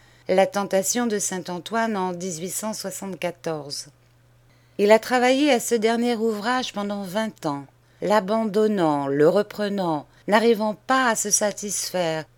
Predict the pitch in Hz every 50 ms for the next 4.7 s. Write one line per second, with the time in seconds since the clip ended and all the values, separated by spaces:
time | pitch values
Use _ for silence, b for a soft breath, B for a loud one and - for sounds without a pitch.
0 | b b b b b b _ - 214 202 - - 277 269 254 226 220 208 208 -
1 | 190 196 185 - - - - 247 254 262 262 254 226 - - - 214 202 170 175
2 | 208 196 - - - - - 190 185 190 190 185 - - - - 190 185 180 165
3 | - _ _ _ - 226 214 202 - - - - - 208 190 175 - - - 226
4 | 233 233 220 - - - - - - 214 220 233 240